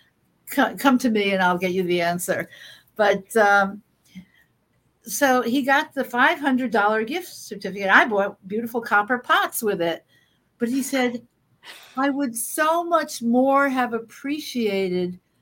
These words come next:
somebody coming to me and telling me what I did, who I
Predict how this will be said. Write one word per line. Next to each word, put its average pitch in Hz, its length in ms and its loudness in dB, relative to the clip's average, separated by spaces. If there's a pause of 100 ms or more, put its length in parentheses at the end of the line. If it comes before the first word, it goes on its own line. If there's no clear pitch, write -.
(180)
somebody 294 480 -2
coming 294 600 -2
to - 200 -8
me 180 440 -4 (340)
and 254 180 2
telling 302 440 -2
me 240 340 0 (640)
what 277 360 -2 (140)
I 240 160 2
did, 233 400 0
who 294 320 -6
I 240 200 2